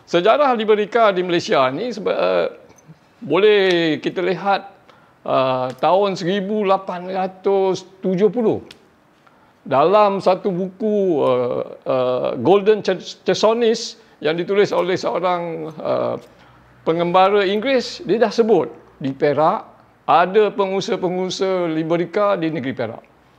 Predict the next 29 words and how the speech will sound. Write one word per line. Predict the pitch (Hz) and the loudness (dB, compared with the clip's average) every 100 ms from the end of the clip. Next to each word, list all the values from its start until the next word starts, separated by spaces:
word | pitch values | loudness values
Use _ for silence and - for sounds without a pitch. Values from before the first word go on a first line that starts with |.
| _ | _
Begitu | 139 147 170 208 | -6 -4 -2 0
juga | 226 285 | 2 2
pada | 226 214 | 2 2
tahun | 202 202 208 202 196 | 2 2 2 0 -2
lapan | 185 196 208 196 | -2 -2 -2 0
belas | 214 208 185 | 2 2 2
lapan | 185 185 | 0 0
puluh, | 185 196 120 - - _ _ _ _ _ _ _ | 0 0 -2 -6 -16 _ _ _ _ _ _ _
uh, | - 139 | -2 2
dalam | 143 170 185 175 | 4 4 2 0
buku | 175 185 190 202 | -2 -2 -4 -4
Sejarah | - 170 185 170 | -2 2 4 2
Johor, | 156 135 139 98 - _ _ - | 2 0 -2 -6 -16 _ _ 0
ada | 156 185 240 214 | 0 4 4 4
ditulis | 196 214 214 233 - | 0 -2 4 4 4
oleh | 185 190 196 | 0 2 2
Datuk | 180 175 214 175 | 2 0 0 -2
Bentara | 170 175 | -2 -2
Luar, | 175 180 220 262 - - _ _ _ _ _ - | -2 -2 -2 -4 -10 -20 _ _ _ _ _ -6
di | 139 | -2
Batu | 196 208 202 | 0 0 0
Pahat | 202 214 247 247 - | -2 -2 -4 -6 -10
ada | 175 190 240 254 | -6 -4 2 2
pengusaha | 247 196 202 190 226 226 220 - | 2 -2 -2 -2 2 4 4 2
kopi | 190 185 - 202 190 | -2 -2 -4 -4 -4
di | 151 147 135 | -2 -2 -2
Batu | 120 113 | -4 -6
Pahat. | 117 104 - _ _ _ _ _ _ _ _ _ - - - | -10 -12 -14 _ _ _ _ _ _ _ _ _ -20 -20 0
Tahun | 175 269 | 4 4